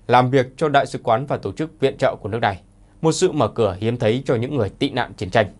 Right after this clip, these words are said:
Tokyo trong tuần này đã cử một máy bay vận tải của lực lượng phòng vệ đến sơ tán công dân Nhật Bản và nhân viên địa phương tại đại sứ quán và các cơ quan hợp tác quốc tế Nhật Bản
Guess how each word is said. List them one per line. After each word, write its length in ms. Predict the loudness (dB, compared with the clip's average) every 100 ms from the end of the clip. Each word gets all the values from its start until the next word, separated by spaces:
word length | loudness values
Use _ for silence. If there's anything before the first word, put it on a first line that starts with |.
| -20 -20 -20 -20 -20 -20 -10 0
Tokyo 380 | 2 6 6 4
trong 140 | 2
tuần 140 | 2 2
này 220 | 2 0
đã 160 | -2 -4 0
cử 140 | 2
một 180 | 2 -2
máy 100 | 0
bay 160 | 2
vận 120 | 0 0
tải 260 | 0 0
của 160 | 0 -4
lực 220 | -4 -2
lượng 160 | -4 -4
phòng 180 | -4
vệ 180 | 0 -2 -4 -18 -4
đến 200 | -2 0
sơ 140 | -2
tán 240 | 0 0 0
công 180 | 0
dân 200 | 2 2
Nhật 140 | 2 4
Bản 200 | 2 2 -8 -20 -2
và 200 | 4 4
nhân 180 | 4 0
viên 260 | 0 0
địa 140 | 0 0 2
phương 200 | 2 2
tại 200 | 0 0
đại 120 | -2 -4
sứ 120 | -2
quán 260 | 2 2 0
và 80 | -6
các 160 | -4 0
cơ 100 | 2
quan 200 | 4 2 0
hợp 200 | -4 -2
tác 100 | -2 -2
quốc 120 | -2
tế 100 | -2
Nhật 140 | -2 0
Bản 160 | 0